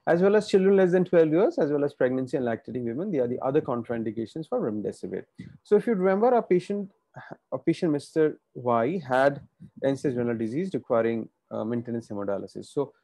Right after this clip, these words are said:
according to this, he is ineligible for receiving remdesivir. Talking about convalescent plasma, initially there was a lot of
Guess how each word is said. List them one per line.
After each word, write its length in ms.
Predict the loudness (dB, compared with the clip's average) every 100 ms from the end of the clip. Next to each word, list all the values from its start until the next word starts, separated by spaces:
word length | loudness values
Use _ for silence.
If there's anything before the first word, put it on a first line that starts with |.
| -8
according 380 | -2 0 0 -2
to 60 |
this, 220 | -2 -4 -2
he 200 | 0 0
is 200 | 0 -2
ineligible 640 | 2 4 4 2 -2 -2 -4 0
for 280 | 2 2 -2 _ _ _ _
receiving 480 | -6 -4 -4 -2 -4
remdesivir. 560 | -4 -4 -6 -8 -10 -10 -14 -20 -20 _ _ _ _ _ _ _ _ _
Talking 240 | 0 2 2
about 180 | 2 4
convalescent 540 | 4 6 4 2 2
plasma, 320 | 4 2 2
initially 340 | 0 0 0 2
there 180 | 2 2
was 220 | 2 2
a 40 |
lot 260 | 2 2 2
of 240 | 0 -2